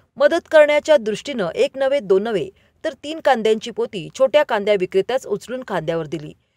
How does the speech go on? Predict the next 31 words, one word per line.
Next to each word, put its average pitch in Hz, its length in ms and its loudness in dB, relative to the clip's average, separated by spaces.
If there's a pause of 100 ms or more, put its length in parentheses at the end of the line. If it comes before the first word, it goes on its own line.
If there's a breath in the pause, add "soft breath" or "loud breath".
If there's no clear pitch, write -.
(320)
सुटाबुटात 311 680 4
असणारा 247 340 -4
हा 247 140 0
एक 226 260 -2
मोठा 214 260 -8
अधिकारी 208 520 -2
आहे, 156 240 -4 (280)
हे 302 60 -10
त्या 302 180 2
व्यापाऱ्यास 196 500 -2
माहीत 165 280 -10
नाही 147 220 -16 (280)
आणि 269 140 -4
आपण 220 340 -2
ही 285 120 -8
पोती 202 320 -6
उचलून 233 320 -8
देत 185 220 -2
असताना 190 340 -6 (320 soft breath)
आपण 294 300 -4
जिल्हाधिकारी 254 580 0
आहे, 196 240 -2
हे 156 220 -4
विसरून 214 340 -8
मदत 151 340 -8
केली. 147 220 -14 (520)
मात्र, 269 180 -4
एक 320 140 -6
क्षणचित्र 220 540 -4
त्यांचे 190 320 -2
मित्र 185 280 -4